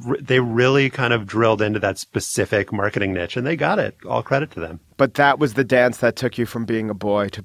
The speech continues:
Speaker 2: took you from, to being a man. I went to a bar
Speaker 1: It was
Speaker 2: mitzvah.
Speaker 1: on the nose in that way.
Speaker 2: Speaking of
Speaker 1: Yeah.
Speaker 2: becoming a man, I went to a bar mitzvah this weekend, and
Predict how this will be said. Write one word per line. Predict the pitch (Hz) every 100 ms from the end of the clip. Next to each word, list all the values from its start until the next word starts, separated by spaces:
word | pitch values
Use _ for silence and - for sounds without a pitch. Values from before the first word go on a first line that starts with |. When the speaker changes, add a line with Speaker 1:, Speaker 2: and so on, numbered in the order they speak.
| -
Speaker 2:
took | - 104
you | -
from, | 92 98 -
to | - 101
being | 101 95
a | 98
man. | 98 117 - _ - - -
I | 165
went | 226
to | 220
a | 220
bar | 190 175
Speaker 1:
It | 160
was | 175 139
Speaker 2:
mitzvah. | 139
Speaker 1:
on | 131
the | 135
nose | 135 131
in | 127
that | 117 127
way. |
Speaker 2:
Speaking | 98 185 226
of | 175
Speaker 1:
Yeah. |
Speaker 2:
becoming | 170 165 160
a |
man, | 143 160 151
I | 127
went | 139 135
to | - 127
a |
bar | 107 120
mitzvah | 117 139 - 123
this | 104 -
weekend, | 98 95 98 90 78
and | 98 110